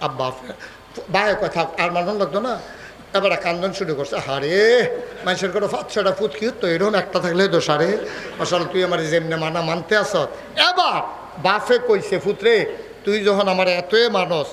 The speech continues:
প্রত্যেক দিন সকালবেলা গায়ের লেগে তো ঘাস তুলি আমি, তা আমার তো বয়স হয়েছে, শীত আঙ্গুল টাঙ্গুল বের হইয়া যায় গা। তো তুই যখন মানুষে এতদিন তো ডরে তরে কইছি না,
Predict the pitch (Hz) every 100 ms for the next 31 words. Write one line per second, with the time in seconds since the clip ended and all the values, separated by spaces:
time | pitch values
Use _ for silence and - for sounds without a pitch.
0 | - - - 226 185 180 202 226 202 190
1 | - 196 190 202 202 156 - - - 156
2 | 170 190 202 220 202 214 185 170 170 -
3 | 226 220 214 190 202 190 - - - -
4 | 190 185 190 190 196 170 175 170 190 214
5 | 190 139 - - - 185 185 202 180 180
6 | 196 202 196 175 185 190 190 180 185 185
7 | 196 139 - - - 202 - 240 247 226
8 | 196 180 196 196 220 220 233 190 262 208
9 | 226 220 190 202 233 233 214 240 196 190
10 | 160